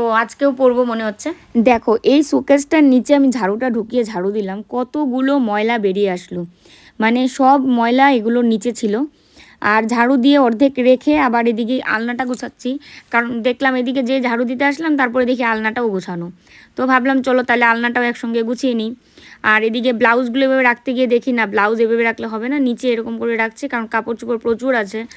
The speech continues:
মার শাড়ি, পেটিকোট, ব্লাউজ, ওর আবার কাপড় চোপড়, আমারগুলো এখানে আমি রাখি না, ওরগুলো এখানে রাখি, কারণ ও বাজারে কয়েকবার করে যায় দিনের মধ্যে।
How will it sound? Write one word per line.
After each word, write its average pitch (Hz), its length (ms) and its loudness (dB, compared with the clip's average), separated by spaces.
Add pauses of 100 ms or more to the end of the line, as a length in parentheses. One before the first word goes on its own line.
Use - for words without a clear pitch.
(240)
মার 262 280 2
শাড়ি, 247 380 -2
পেটিকোট, 240 460 -2
ব্লাউজ, 214 440 0 (120)
ওর 247 240 0
আবার 247 200 -2
কাপড় 233 260 -6
চোপড়, 226 400 -6
আমারগুলো 269 440 -2
এখানে 254 260 -2
আমি 240 140 -4
রাখি 226 260 -2
না, 220 120 -6 (560)
ওরগুলো 254 320 2
এখানে 277 260 4
রাখি, 262 260 0
কারণ 247 320 -2
ও 247 80 -2
বাজারে 233 360 0
কয়েকবার 233 460 -2
করে 262 220 0
যায় 226 200 2
দিনের 226 260 -2
মধ্যে। 214 320 -4